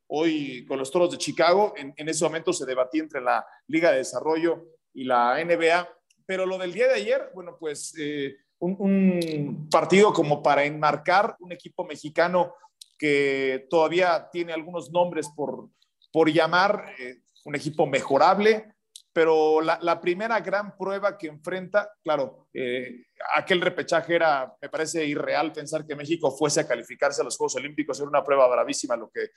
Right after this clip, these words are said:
enfrentaron en, en Europa del Este, y esta es la primera gran prueba con más tiempo de trabajo para Omar Quintero. Se le gana a Puerto Rico, un partido que siempre es físico, eh, en, en el que me parece lo más rescatable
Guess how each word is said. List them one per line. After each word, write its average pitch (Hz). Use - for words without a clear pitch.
enfrentaron 143
en, 131
en 143
Europa 165
del 165
Este, 208
y 196
esta 202
es 214
la 202
primera 196
gran 202
prueba 202
con 170
más 185
tiempo 190
de 147
trabajo 160
para 131
Omar 170
Quintero. 185
Se -
le 175
gana 226
a -
Puerto 175
Rico, 214
un 170
partido 190
que -
siempre 226
es 185
físico, 180
eh, 135
en, 151
en 156
el 156
que 156
me 156
parece 175
lo 170
más 185
rescatable 202